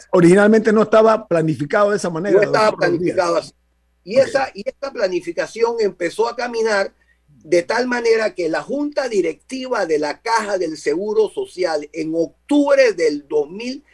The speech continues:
Speaker 2: dieciocho, y por favor vayan y verifíquenlo, en octubre del dos mil dieciocho la Junta Directiva de la Caja del Seguro Social aprueba doscientos dos mil metros cuadrados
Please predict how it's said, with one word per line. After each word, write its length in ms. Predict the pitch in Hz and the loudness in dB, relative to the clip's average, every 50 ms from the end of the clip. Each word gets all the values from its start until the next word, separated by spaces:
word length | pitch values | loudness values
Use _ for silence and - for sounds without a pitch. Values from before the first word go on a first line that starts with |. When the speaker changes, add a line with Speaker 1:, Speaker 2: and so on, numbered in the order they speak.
| _ _ _ | _ _ _
Speaker 2:
dieciocho, 800 | 151 175 185 190 170 - - - 165 170 208 240 233 - - 147 | -8 -2 0 0 0 -2 -4 0 2 4 4 4 2 0 -2 -2
y 60 | 131 | -2
por 220 | 120 - 151 139 - | -2 -2 -4 -2 0
favor 360 | 139 139 143 196 240 233 180 | 0 2 4 4 4 2 2
vayan 320 | 165 156 165 196 220 226 | 0 0 0 0 0 -2
y 80 | 226 202 | -4 -2
verifíquenlo, 840 | 170 156 135 127 123 123 - 269 294 - - 160 113 92 98 92 - _ _ _ _ _ _ _ - | 0 -2 -2 -2 -6 -10 -10 -10 -6 -4 -4 -4 -4 -6 -12 -16 -18 _ _ _ _ _ _ _ 0
en 160 | 180 190 196 | 2 2 4
octubre 720 | 196 202 175 - _ _ 302 294 294 302 302 269 254 233 | 4 2 0 -2 _ _ 0 2 2 2 2 2 2 2
del 160 | 202 190 180 | 2 0 0
dos 180 | 175 185 175 170 | -2 -4 -4 -4
mil 320 | 196 226 247 254 262 254 | -6 -8 -10 -10 -12 -10
dieciocho 760 | 240 240 233 196 - - 190 196 214 233 233 220 - 220 214 202 | -4 -4 -4 -4 -2 0 0 2 4 4 2 2 0 -2 -2 0
la 120 | 190 175 | -2 -2
Junta 420 | 165 180 220 226 226 220 - 220 | -2 -4 -4 -4 -8 -8 -4 0
Directiva 540 | 208 196 190 190 185 _ - 226 226 220 214 | 2 2 2 0 -4 _ -14 -12 -8 -6 -4
de 100 | 208 190 | -4 -4
la 160 | 185 180 - | -4 -6 -8
Caja 260 | - 202 202 196 208 208 | -6 -6 -4 -2 -2 -2
del 120 | 196 190 | -4 -6
Seguro 400 | - 170 175 208 220 220 208 190 | -8 -10 -10 -8 -8 -8 -10 -10
Social 420 | - - - - 214 214 208 - _ _ _ _ _ | -10 -12 -8 -6 -4 -4 -4 -8 _ _ _ _ _
aprueba 680 | - 185 170 - - 233 240 220 180 135 110 95 - _ _ _ _ _ _ _ _ _ _ | -2 -2 -2 -2 -2 -2 0 0 0 0 -2 -6 -12 _ _ _ _ _ _ _ _ _ _
doscientos 1000 | _ 147 - 466 466 466 - - - 269 294 302 302 302 294 - - 277 254 185 151 | _ -4 0 0 0 0 -2 -6 -6 -4 -2 -2 -2 -2 -4 -4 -4 -4 -4 -2 0
dos 200 | 165 190 190 175 | 0 2 2 0
mil 380 | 180 214 247 311 311 302 302 277 | -2 -4 -2 -2 -2 -2 -2 -2
metros 420 | 247 254 254 254 - 262 240 - | -2 -2 -2 -2 -2 -4 -4 -4
cuadrados 680 | _ 170 165 160 165 190 214 214 208 208 240 220 - | _ -4 -4 -2 0 0 0 0 -2 -2 -4 -6 -10